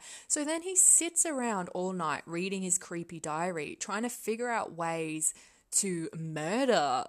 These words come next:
like, one of the owners of his business. And he's very serious about it. And it's, like, really creepy. And he's, like, does creepy laughs and it's, like, just being really, like,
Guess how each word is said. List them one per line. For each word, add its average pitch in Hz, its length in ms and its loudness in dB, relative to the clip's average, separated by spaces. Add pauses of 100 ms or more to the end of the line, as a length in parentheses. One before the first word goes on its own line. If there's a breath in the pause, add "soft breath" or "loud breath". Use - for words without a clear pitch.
like, 156 480 0
one 180 160 -2
of 165 100 -6
the - 180 -8
owners 170 460 -2
of 143 120 -8
his 143 180 -8
business. 160 560 -2
And 170 160 -6
he's 220 180 0
very 370 400 -6
serious 262 500 4
about 160 300 -6
it. 151 180 -12
And 160 120 -12
it's, 160 180 2
like, 160 180 -14
really 170 220 -8
creepy. 156 920 -16 (320 loud breath)
And 175 160 -2
he's, 170 180 2
like, 151 240 -2
does 165 160 -2
creepy 160 560 -6
laughs 143 680 0
and 160 120 0
it's, 165 140 4
like, 175 160 -8
just - 240 2
being 175 240 -4
really, 160 340 -4
like, 156 320 -4